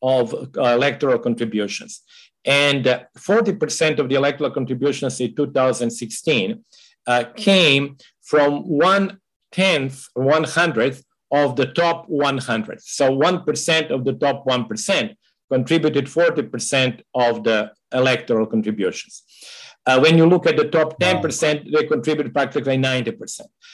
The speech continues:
Speaker 1: So, you know, what is interesting is that you have, I don't think there is any expenditure, even expenditure of private jets, that is as heavily concentrated as the expenditure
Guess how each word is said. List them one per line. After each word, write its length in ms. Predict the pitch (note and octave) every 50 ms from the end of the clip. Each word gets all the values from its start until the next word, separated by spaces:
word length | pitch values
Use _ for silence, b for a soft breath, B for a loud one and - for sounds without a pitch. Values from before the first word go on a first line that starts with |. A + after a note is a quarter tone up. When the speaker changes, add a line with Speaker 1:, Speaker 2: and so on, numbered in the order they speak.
| B B B B B -
Speaker 1:
So, 200 | - G3+ G3 F3+
you 160 | E3+ F3 G3
know, 100 | G3 G3
what 180 | G3 G#3+ A3+ B3+
is 160 | A3+ - -
interesting 720 | - A#3 B3 D#4 A3 A3 G3 F#3+ F3 - - F3+ E3+ E3 E3
is 200 | E3+ D#3+ D#3 D#3+
that 220 | - D#3+ D#3 D#3 -
you 200 | E3 E3+ G#3 G#3 -
have, 260 | - F3 E3+ E3 E3 - - D3 D3 -
I 100 | D3 D#3
don't 220 | D#3 G3 G#3+ G#3+
think 180 | G#3+ A3 A3 G3+
there 160 | E3+ E3 D3+
is 220 | D#3+ D3+ D3 - -
any 340 | F3 F#3 F#3+ G3+ G3+ G3 F3
expenditure, 880 | D3+ - - - - - E3 E3 E3 D#3 C3+ A#2 - - F#2 F2+ F#2+ -
even 320 | D#3+ E3 E3 E3 F3 D#3+ D3
expenditure 640 | C3+ - - E3 D#3 D#3+ D#3+ D3+ C3 - D#3 C#3+
of 100 | C3+ A#2+
private 440 | - C#3+ D3 D3 D3 C#3+ B2 A#2 A2
jets, 420 | - D#3+ D#3 B2 G2 - - - b b b b b
that 160 | - C#3 C3+ D3
is 160 | D3 C3 - -
as 340 | F#3+ F#3+ G3 G3 - - - -
heavily 380 | D#3+ E3+ E3 D#3+ E3 D3 C#3
concentrated 840 | C#3 D3 D3 D3+ C#3+ - D#3 C#3+ - - C#3 C#3 C#3 C#3 C3+ B2+ C3 -
as 240 | D3 D3 C#3+ B2 A2+
the 80 | B2+
expenditure 800 | A#2 A#2 - - D3+ C#3 C3+ B2+ C3+ A#2+ B2 - C3 C3 A#2+ -